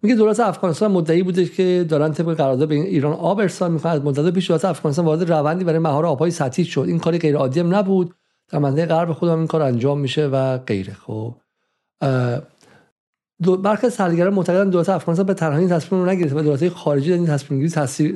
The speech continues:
در این تصمیم تاثیرگذار بودند. میگه بله، به عنوان مثال در احداث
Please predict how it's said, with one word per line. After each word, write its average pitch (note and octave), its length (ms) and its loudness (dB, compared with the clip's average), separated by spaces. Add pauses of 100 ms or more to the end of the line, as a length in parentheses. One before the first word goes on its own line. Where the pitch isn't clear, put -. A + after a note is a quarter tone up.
(160)
در C3 60 0
این D#3 120 0
تصمیم D#3+ 480 0 (420)
تاثیرگذار C#3+ 540 0
بودند. G#2 240 -8
میگه D#3 200 2
بله، F3+ 380 0
به D#3 80 0
عنوان E3 280 0
مثال D3+ 380 0
در C#3+ 160 -2
احداث E3 680 0